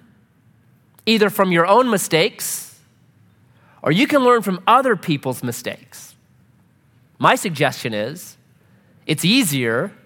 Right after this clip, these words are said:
to learn from another person's mistakes and be, "I don't wanna do that." So that's kinda Genesis sixteen. And I said on Sunday that there's been this really cool trajectory in Abram's life. It's just, he's gotten a lot better. He's doing really, really, really good, and then all of a sudden,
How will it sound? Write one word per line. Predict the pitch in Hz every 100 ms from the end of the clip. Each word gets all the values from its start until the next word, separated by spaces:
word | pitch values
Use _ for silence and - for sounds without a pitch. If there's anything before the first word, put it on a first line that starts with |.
| _ _ _ _ _ _ _ -
to | 196
learn | 196 202
from | 185 208
another | 190 208 190
person's | 165 147 147
mistakes | 127 117 - 104 - - -
and | - 135
be, | 135 131 -
"I | 135
don't | 175
wanna | 147 131
do | 131
that." | 117 104 - _ _ _ _ -
So | -
that's | 175 233
kinda | 254 214
Genesis | 147 147 147 - 131
sixteen. | 123 - - 117 104 - _ - - -
And | 165
I | 190
said | 190 277
on | 240 196 180 160 - -
Sunday | - 247 254 196 165
that | 170 170
there's | 202
been | 180 196
this | 175 151
really | 175 247 208 160
cool | - 214 202 180
trajectory | 185 190 151 175 247 - 160 156
in | 143 -
Abram's | 175 175 175 160
life. | 233 208 151
It's | 151
just, | 180 - - -
he's | 220
gotten | 165 160
a | 165
lot | 185 214
better. | 277 185 113
He's | 170 208
doing | 226 175
really, | 180 269 262
really, | 220 226 233
really | 208 208 220
good, | 170 165
and | 156 151
then |
all | 143
of | 143
a |
sudden, | - 147 127